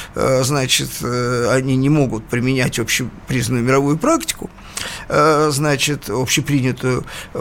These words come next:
по, там, э, экономии на регистрационных процедурах. А, но там же содержится абсолютно, на мой взгляд,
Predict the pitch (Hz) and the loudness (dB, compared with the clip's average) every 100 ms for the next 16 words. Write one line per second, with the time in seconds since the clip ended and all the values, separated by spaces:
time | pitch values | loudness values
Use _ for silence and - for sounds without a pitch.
0 | - - 175 180 180 151 143 127 123 110 | -6 0 4 6 6 4 2 -2 -2 -6
1 | 104 113 - 98 92 90 110 - 151 202 | -6 -8 -6 -6 -4 -2 0 2 4 4
2 | 175 135 127 135 139 127 127 131 - 117 | 2 0 -2 0 0 -2 -4 -4 -4 -2
3 | 143 135 127 131 123 147 - - - - | 0 0 0 -2 -2 0 -2 -8 -14 -14
4 | - - - - - - 117 123 123 - | -10 -10 -10 -12 -10 -2 0 2 0 -2
5 | 127 156 214 180 123 - 330 359 294 - | 4 6 6 4 0 2 2 2 2 2
6 | 220 254 285 247 196 160 139 160 - 226 | 2 0 0 0 0 2 2 0 0 0
7 | 277 247 - 139 139 165 156 127 147 175 | 0 -2 -4 -2 0 0 0 0 0 2
8 | 135 | 2